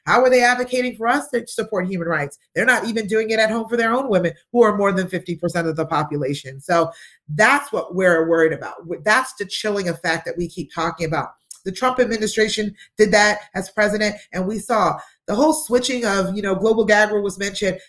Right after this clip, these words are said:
that back and forth, you know, w-, it's not a light switch. People do not change overnight. So that means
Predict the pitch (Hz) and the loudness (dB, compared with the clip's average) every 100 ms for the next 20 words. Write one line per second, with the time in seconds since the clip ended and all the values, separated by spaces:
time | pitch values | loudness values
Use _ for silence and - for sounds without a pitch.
0 | - 254 - 156 202 220 233 233 185 180 | 0 0 0 -2 2 2 0 -4 -4 -4
1 | 208 269 - _ - 220 220 208 - _ | -2 -2 -6 _ -6 -2 0 -2 -6 _
2 | - 226 226 - 233 240 220 220 - 160 | -4 -4 -4 -2 0 2 2 0 -4 -8
3 | - - _ _ - 277 294 233 240 220 | -10 -14 _ _ -6 -2 -2 -2 0 2
4 | 214 - 226 226 208 - 185 190 220 185 | 0 -2 -2 -2 -2 -4 -2 0 2 2
5 | - - _ 196 226 226 254 240 | 0 -8 _ 0 0 0 -2 -2